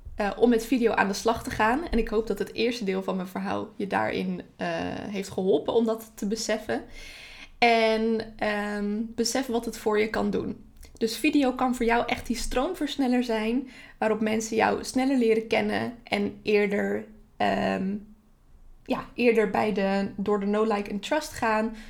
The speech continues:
zodat ze jou vertrouwen en zodat ze een aankoop bij je kunnen doen. Dus besef je eventjes, je kunt er eigenlijk niet meer omheen.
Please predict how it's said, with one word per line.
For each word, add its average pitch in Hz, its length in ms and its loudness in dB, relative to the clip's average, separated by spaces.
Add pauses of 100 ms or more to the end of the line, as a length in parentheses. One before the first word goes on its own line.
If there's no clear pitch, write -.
zodat 214 300 -2
ze - 80 -4
jou 196 140 0
vertrouwen 214 480 2
en 190 140 -2
zodat 196 260 -4
ze - 80 -8
een 190 140 -4
aankoop - 420 -4
bij - 140 -4
je - 80 -6
kunnen - 280 -8
doen. - 360 -12 (680)
Dus 226 180 -2
besef 359 420 -2
je - 100 -2
eventjes, 247 680 -2 (520)
je 247 120 2
kunt 381 180 4
er 339 80 8
eigenlijk 311 300 6
niet 277 120 6
meer 233 160 8
omheen. 196 500 -2